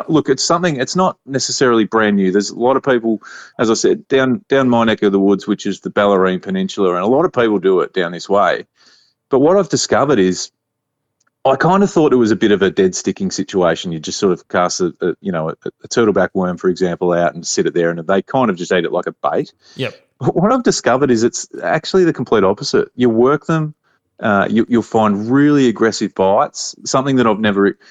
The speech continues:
Speaker 1: experienced with whiting before. I know they, don't get me wrong, they put up a little scrap, that's fine. But the, I'm talking, you're getting strikes on these soft baits, soft plastics, which you'd sort of almost be forgiven for thinking it was, you know,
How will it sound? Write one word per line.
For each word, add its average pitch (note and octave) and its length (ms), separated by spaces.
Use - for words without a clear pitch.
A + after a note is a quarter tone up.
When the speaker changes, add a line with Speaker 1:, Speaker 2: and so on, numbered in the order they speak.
Speaker 1:
experienced G2+ 580
with G2 140
whiting F#2 340
before. B2 240
I E3+ 60
know E3+ 200
they, A2 200
don't D#3 240
get A2 100
me F#2 60
wrong, G2+ 180
they C#3 120
put D3 160
up - 80
a G2 40
little E2+ 160
scrap, - 400
that's A#2+ 220
fine. E2 480
But C3+ 120
the, C3+ 160
I'm E3+ 160
talking, G3 600
you're B2+ 180
getting A#2+ 220
strikes G#2+ 500
on G#2+ 120
these F#2 260
soft - 340
baits, - 500
soft - 260
plastics, - 640
which A#2+ 300
you'd A2+ 200
sort C#3 260
of A#2 160
almost A#2 540
be G#2 80
forgiven F#2+ 440
for F#2 120
thinking F#2 340
it F2+ 100
was, F2 300
you G#2 160
know, D2+ 200